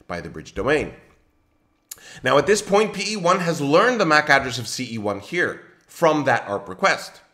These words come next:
So it shoots off a B G P update with E V P N route information, letting P E two and any other I B G P peers know about the mac and I P addresses of C E one,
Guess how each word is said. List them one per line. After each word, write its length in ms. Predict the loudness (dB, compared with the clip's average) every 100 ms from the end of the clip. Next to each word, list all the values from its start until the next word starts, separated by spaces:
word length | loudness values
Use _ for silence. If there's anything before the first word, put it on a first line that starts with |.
| _ -20 -14
So 180 | 0 2
it 120 | 2
shoots 340 | 0 0 0
off 220 | 2 2 0
a 40 |
B 140 | -4
G 140 | -2 -4
P 240 | -6 -2 0
update 400 | 0 2 0 0
with 180 | -6 -4
E 140 | -4
V 120 | -2
P 160 | -2 2
N 140 | 4
route 180 | 2 -2
information, 640 | -6 -8 -6 -4 -4 -6 0
letting 280 | 0 0 -6
P 180 | -8
E 200 | -10 -8
two 520 | -10 -4 0 2 0 -6 -18 -20 _ -2
and 200 | 0 0
any 280 | -2 -2 -2
other 420 | 0 2 2 -2 -6
I 100 | -6
B 120 | -8
G 100 | -12
P 140 | -12 -14
peers 460 | -8 -6 -6 -8 -16 _ -6
know 400 | 2 4 4 2
about 400 | 2 2 2 0
the 60 |
mac 360 | -2 -2 -2 -8 -20 _
and 160 | -2 -2
I 200 | -2 -2
P 180 | -2 -4
addresses 640 | -2 -2 -4 -8 -10 -12 -8
of 180 | -8 -8
C 320 | -10 -12 -8
E 40 |
one, 320 | 2 2 2